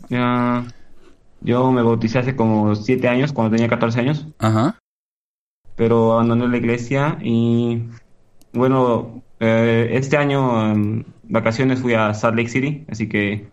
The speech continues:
Speaker 2: Oh.
Speaker 1: volví a observar todo y me interesé un poco en investigar más sobre la historia y todo eso. Ah,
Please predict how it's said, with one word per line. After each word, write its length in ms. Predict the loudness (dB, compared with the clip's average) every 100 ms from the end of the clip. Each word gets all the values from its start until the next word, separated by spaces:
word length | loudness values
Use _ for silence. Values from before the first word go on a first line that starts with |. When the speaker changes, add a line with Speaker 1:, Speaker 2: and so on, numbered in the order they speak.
| _
Speaker 2:
Oh. 480 | -6 -4 -2 -2 -2 0
Speaker 1:
volví 180 | 0 2
a 40 |
observar 340 | 2 0 0
todo 260 | 0 0 2
y 300 | 2 2 2
me 80 | 2
interesé 300 | 2 2 2
un 80 | 0
poco 300 | 0 0 0
en 80 | 2
investigar 340 | 2 0 2
más 160 | 2 0
sobre 260 | -2 0
la 60 | -2
historia 280 | 0 2 2
y 60 | 0
todo 160 | 0
eso. 160 | 0 -2 -6 -18 -20 -20 -20 _ _ -20 _ _ -2
Ah, 520 | 0 2 2 2